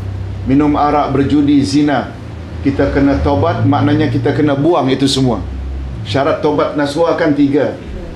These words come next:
Tinggalkan dosa, yang kedua menyesal, yang ketiga azam, bertekad untuk tidak ulang lagi. Itu makna taubat. Terhadap suruhan, bila kita selama ini tidak buat, ah, kita tinggalkan tabiat itu.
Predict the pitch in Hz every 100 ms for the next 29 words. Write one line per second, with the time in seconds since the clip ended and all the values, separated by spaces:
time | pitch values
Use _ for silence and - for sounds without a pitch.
0 | - - - - - - 139 147 156 170
1 | 180 165 147 143 151 160 185 - - -
2 | 120 139 131 147 160 156 143 151 147 160
3 | 160 185 - 120 143 139 139 143 139 139
4 | 135 143 160 123 107 - - - - 120
5 | 143 143 165 165 170 - 151 143 139 147
6 | 143 139 147 147 123 117 95 101 92 -
7 | - 151 135 127 120 113 113 107 - -
8 | - - - - - - 117 131 - 143
9 | 147 156 165 165 196 - - - 117 139
10 | 131 143 139 139 131 - 131 135 135 131
11 | 139 139 123 139 165 202 - - - -
12 | 113 123 123 127 110 - 139 139 147 147
13 | 131 117 110 117 - 104 107 -